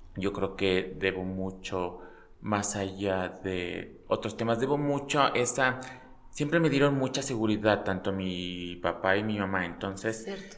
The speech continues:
Speaker 1: em, nunca dudé
Speaker 2: Ujú.
Speaker 1: de lo que estaba haciendo o de si lo que estaba haciendo era lo correcto o no. Claro que te da incertidumbre de cómo pueden pasar las cosas, pero nunca he dudado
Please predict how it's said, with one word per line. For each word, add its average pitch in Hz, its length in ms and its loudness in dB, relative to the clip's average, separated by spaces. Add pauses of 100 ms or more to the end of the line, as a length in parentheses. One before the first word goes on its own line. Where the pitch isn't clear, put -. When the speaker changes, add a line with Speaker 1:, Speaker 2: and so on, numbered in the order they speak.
(160)
Speaker 1:
em, 101 800 4 (1300)
nunca 117 580 2
dudé 101 720 2 (360)
Speaker 2:
Ujú. 185 360 -14 (240)
Speaker 1:
de 92 600 0
lo 92 180 -6
que 87 440 -6
estaba 92 300 -2
haciendo 90 460 -6
o 90 100 -2
de 82 140 -4
si 85 160 -12
lo 80 120 -8
que 85 80 -12
estaba 87 260 -6
haciendo 82 300 -8
era 80 140 -2
lo 76 280 -10 (320)
correcto 85 460 0
o - 20 6
no. 101 220 6 (480)
Claro 85 500 12
que 87 100 0
te 80 200 0
da 80 140 8
incertidumbre 104 920 6
de 95 180 8
cómo 95 480 6
pueden 92 400 4
pasar 87 300 2
las 95 160 4
cosas, - 320 0
pero 82 220 -2
nunca 101 320 0
he 95 60 2
dudado 90 480 -2